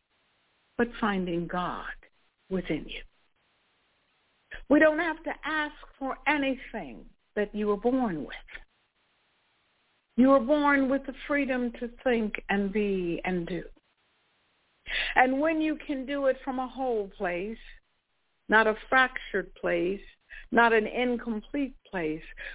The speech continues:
but a complete place of wholeness, where you know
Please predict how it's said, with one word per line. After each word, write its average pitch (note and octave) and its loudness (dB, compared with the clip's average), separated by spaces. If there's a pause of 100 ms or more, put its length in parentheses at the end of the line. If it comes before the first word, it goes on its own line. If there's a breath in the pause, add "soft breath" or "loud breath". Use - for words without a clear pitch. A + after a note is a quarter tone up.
(100 loud breath)
but A#3+ 8
a A#3 6
complete B3 -2
place A#3+ 2
of A3 -4
wholeness, A3 0 (2000 loud breath)
where A3+ 6
you B3+ -8
know G#3 -8